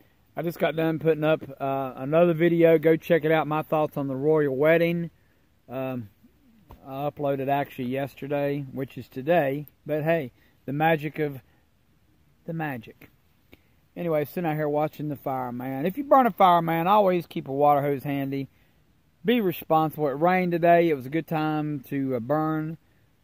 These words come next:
uh, some old, you know, wood and stuff like that. But be responsible. This video is about congratulations to all the two thousand eighteen graduates. You did it.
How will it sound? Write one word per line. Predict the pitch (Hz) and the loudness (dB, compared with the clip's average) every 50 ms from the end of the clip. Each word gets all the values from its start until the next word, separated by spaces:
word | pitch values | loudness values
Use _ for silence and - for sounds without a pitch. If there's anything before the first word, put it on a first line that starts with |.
| _ _ | _ _
uh, | - 127 120 123 123 120 120 117 | -12 -10 -8 -6 -6 -6 -6 -8
some | 113 - - 127 123 | -10 -10 -10 -6 -2
old, | 131 139 147 151 147 143 143 139 | 0 0 0 0 0 -4 -6 -8
you | 127 131 131 | -10 -8 -6
know, | 127 123 | -6 -6
wood | 110 123 143 147 151 151 151 139 | -4 -2 0 0 0 0 0 -2
and | 139 - | -6 -8
stuff | - - 151 135 - | -8 -10 -10 -8 -6
like | 151 147 - | -8 -6 -4
that. | - 151 147 135 - _ _ _ _ _ _ _ _ _ _ _ _ _ _ - - | -4 -4 -4 -4 -8 _ _ _ _ _ _ _ _ _ _ _ _ _ _ -20 -16
But | - 135 135 | -12 -10 -6
be | 139 170 | -2 0
responsible. | 196 185 160 - - - 139 135 110 113 113 - | 0 0 0 -2 -4 -4 -4 -4 -6 -8 -6 -2
This | 302 330 277 220 | 0 0 0 0
video | - 269 240 214 196 185 185 | -2 -2 2 4 6 6 4
is | 170 | 4
about | 156 151 151 147 143 127 - | 0 -2 -2 -2 -4 -4 -8
congratulations | - 135 135 127 151 185 220 247 233 185 180 156 147 143 143 147 135 - 147 135 135 135 135 - _ _ _ _ _ _ _ _ _ _ _ _ _ _ _ - _ _ _ _ _ _ _ _ _ _ _ _ | -10 -10 -8 -2 0 2 4 4 2 2 0 0 0 2 0 0 -2 -4 -8 -6 -6 -6 -8 -12 _ _ _ _ _ _ _ _ _ _ _ _ _ _ _ -20 _ _ _ _ _ _ _ _ _ _ _ _
to | - 156 151 - _ _ - | -10 -10 -10 -10 _ _ 0
all | - 254 262 233 208 190 | 4 6 8 10 10 8
the | 175 156 151 | 6 4 -2
two | - - 220 202 | -2 -2 -2 2
thousand | - 175 170 165 160 151 160 | 4 4 4 4 4 2 0
eighteen | 160 165 175 156 - 165 160 151 | -2 -2 -2 -4 -4 -4 -2 -2
graduates. | 135 143 147 151 156 147 151 147 160 - - - - _ _ _ _ _ _ _ _ _ _ _ _ _ _ _ _ _ _ - - - _ _ _ _ _ _ _ _ _ _ _ _ _ _ _ _ _ _ _ _ _ _ _ _ _ - | 2 2 4 2 2 0 -2 -6 -6 -6 -10 -16 -20 _ _ _ _ _ _ _ _ _ _ _ _ _ _ _ _ _ _ -20 -20 -20 _ _ _ _ _ _ _ _ _ _ _ _ _ _ _ _ _ _ _ _ _ _ _ _ _ -12
You | 147 | -6
did | 147 151 175 160 127 | 0 2 2 2 2
it. | 98 - | -2 -6